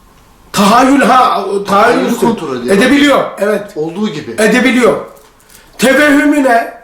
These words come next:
Speaker 1: çünkü şu, tahayyül buradaydı.
Speaker 2: Hı.
Speaker 1: Tasavvur buradaydı, tahakküm. Tahayyülün üstü neydi? Tevehhüm.
Speaker 2: Tevehhüm.
Speaker 1: Yani ikisi arasında aslında budur. Tahayyülün üstü tasavvurdur. Ama arada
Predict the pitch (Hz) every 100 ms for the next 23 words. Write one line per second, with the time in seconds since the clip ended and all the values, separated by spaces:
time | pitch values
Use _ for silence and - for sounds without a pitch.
0 | _ - 226 202 - 226 - - - 208
1 | 240 320 311 285 269 190 - - _ _
2 | _ _ 123 110 - 214 233 254 269 254
3 | 208 185 262 285 269 262 - 208 190 -
4 | - - - - - 226 247 262 311 311
5 | 330 320 311 - 339 277 302 - - -
6 | 269 262 240 165 135 135 110 - - _
7 | _ _ - 240 262 285 311 330 277 233
8 | 190 175 190 185 285 302 285 277 175 -
9 | - _ - 247 262 254 202 196 202 330
10 | - 254 - 269 196 156 - - _ -
11 | - 269 277 285 311 277 240 302 -